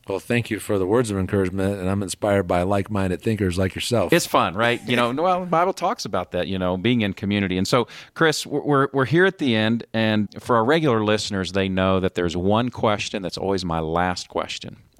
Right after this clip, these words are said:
Speaker 2: okay? And it's based out of Proverbs chapter four, verse twenty-three, where Solomon says,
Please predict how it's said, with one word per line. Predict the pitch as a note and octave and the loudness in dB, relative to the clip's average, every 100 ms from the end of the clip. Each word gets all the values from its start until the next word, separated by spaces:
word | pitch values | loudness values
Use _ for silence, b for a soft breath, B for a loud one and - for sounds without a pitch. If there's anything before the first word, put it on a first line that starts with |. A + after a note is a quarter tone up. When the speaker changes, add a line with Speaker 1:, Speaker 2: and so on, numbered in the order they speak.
| - | -14
Speaker 2:
okay? | - F#2+ F#2+ | -6 -4 -4
And | F#2+ F#2 | -6 -6
it's | - | -4
based | - A2+ C3+ - - | 0 0 0 -4 -6
out | G#2 F#2+ G2 - | 0 2 0 0
of | G2 F#2+ | -2 -4
Proverbs | - G2+ G#2 G#2 G#2+ A2 - | 0 0 2 -2 -6 -6 -8
chapter | - F2 - D3 | -6 -4 -2 -2
four, | - G#2 F#2 F#2 B B B - | 0 2 4 2 B B B -2
verse | F#2+ - | -2 0
twenty-three, | - F#2 F#2 C3 C#3 G#2+ | -2 -2 -2 -2 0 0
where | F2+ | -2
Solomon | F2+ - A2+ A#2+ C#3+ B2 G#2 | -4 -2 0 0 -2 -6 -6
says, | - F#2+ F2+ F#2+ G#2+ - | -6 -4 -2 -4 -6 -10